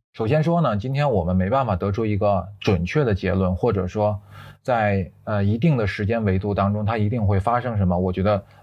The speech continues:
呃，这个客观地说，我们没有任何人能够回答，但是我们争取能够梳理出一些最新的，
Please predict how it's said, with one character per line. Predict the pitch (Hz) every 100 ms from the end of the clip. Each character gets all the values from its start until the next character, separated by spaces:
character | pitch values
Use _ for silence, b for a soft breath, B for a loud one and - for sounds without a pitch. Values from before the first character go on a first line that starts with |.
| -
呃， | 98 98 92 82 82
这 | 101 107
个 | 95 - 92 87 - B B B B B
客 | - 175
观 | 117 107
地 | 95
说， | 95 95
我 | 95 98
们 | 95 98
没 | 104
有 | 120 113
任 | 139 127
何 | 104
人 | 98
能 | 95
够 | 98
回 | 98 - 90
答， | 107 90 82 87
但 | 123
是 | 120
我 | 104
们 | 92 101 104 90 -
争 | - 165
取 | 175 98
能 | 87 98
够 | 104
梳 | - 135
理 | 113 82
出 | - 107
一 | 104
些 | 92 104 101
最 | 127 107
新 | - 143 147
的， | 104 76